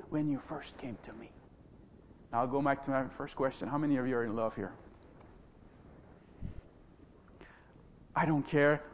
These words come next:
who you're in love with. Who is in love here? Okay, let me ask you a question. Let me be a little,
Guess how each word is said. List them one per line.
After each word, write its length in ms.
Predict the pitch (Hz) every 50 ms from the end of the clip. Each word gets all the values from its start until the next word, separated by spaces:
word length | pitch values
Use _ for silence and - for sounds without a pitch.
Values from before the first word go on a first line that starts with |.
| - -
who 120 | 214 208
you're 180 | 160 123 117 117
in 120 | 113 117
love 180 | 117 110 98 92
with. 160 | 92 92 - - - - - - - - -
Who 140 | - 220 220
is 120 | 190 143
in 100 | 151 135
love 180 | 123 123 113 -
here? 180 | 113 - - - - - - - - - - - - - - - - - - - - - - - -
Okay, 220 | 107 - - - - -
let 100 | 107 113
me 80 | 123 127
ask 160 | 131 - -
you 60 | 117
a 40 | 113
question. 320 | - 95 80 - - - - - - - - - - - - - - - - - - - - - - - - - - - - - - - - - - - - - - - - - - - - - - - - - - - - - - -
Let 80 | 123 135
me 60 | 139
be 180 | 110 139 147
a 80 | 143 127
little, 760 | 127 135 151 170 185 185 175 175 170 160 160 151 151 147 -